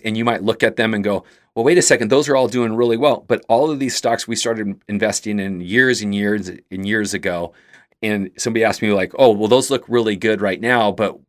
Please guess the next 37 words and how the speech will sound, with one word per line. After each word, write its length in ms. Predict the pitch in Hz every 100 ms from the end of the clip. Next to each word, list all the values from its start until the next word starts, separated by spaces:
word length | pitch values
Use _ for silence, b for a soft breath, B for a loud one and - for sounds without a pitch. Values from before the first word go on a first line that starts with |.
| _ -
what 200 | 107 113
would 160 | 113
you 80 | 107
invest 320 | 101 107 101
in 100 | 104
right 140 | 101 101
now?" 140 | 127
And 80 | 101
I'm 100 | 98
like, 180 | 92 - _ _ _ _ _
"I 80 | 95
would 120 | 95
still 240 | - 117
invest 320 | 113 101 113 -
in 100 | 95
those. 240 | 156 107
Those 220 | 104 110
are 100 | 120
our 240 | 110 95 -
top 280 | - 113 -
holdings. 340 | 165 196 87
Those 180 | 95 98
are 40 |
the 80 | 107
ones 200 | 110 107
I 60 | 104
think 280 | 117 107 - B B B B -
are 80 | 107
the 100 | 95
best 240 | 104 -
companies." 540 | 143 143 92 69 - - _ _ _ _ _ _ 123
And 420 | 117 113 113 - -
so 500 | - 135 120 117 - _ -
I 80 |
did 200 | 123 165
some 180 | - 151
research 540 | 123 110 107 131 -